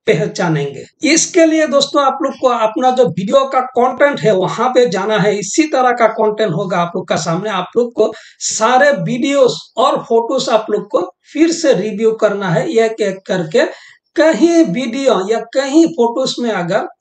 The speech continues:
दूसरे का कोई video है या दूसरे का कोई photos है तो दोस्तों आप लोग अपना चैनल को फिर से रिव्यू कीजिए। रिव्यू करके आप लोग वहां से वीडियो या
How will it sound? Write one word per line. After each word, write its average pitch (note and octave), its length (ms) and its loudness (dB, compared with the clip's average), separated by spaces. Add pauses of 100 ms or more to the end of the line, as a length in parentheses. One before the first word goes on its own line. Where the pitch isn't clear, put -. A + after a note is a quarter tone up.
दूसरे F3+ 400 -2
का A#3 180 0
कोई F#3+ 300 -4
video E3 400 -4
है G3 260 -6
या F#3+ 160 -4
दूसरे E3 340 -4
का A3+ 140 -2 (140)
कोई F3+ 240 -4
photos D#3+ 500 -6
है C4 120 -2 (400)
तो C#4+ 100 2
दोस्तों C4 320 0
आप A3 200 2
लोग D4 200 -6 (340)
अपना A3 340 0
चैनल G3 340 -4
को C4+ 160 -2 (120)
फिर G3 160 -6
से D#3+ 200 0
रिव्यू F#3+ 420 -2
कीजिए। G#3+ 480 -4 (200)
रिव्यू D#4 460 2
करके C#4 380 0
आप A3 260 0
लोग A3+ 180 0 (120)
वहां F#3+ 320 -6
से A3+ 260 -8 (360)
वीडियो G3 760 -2
या G#3 100 0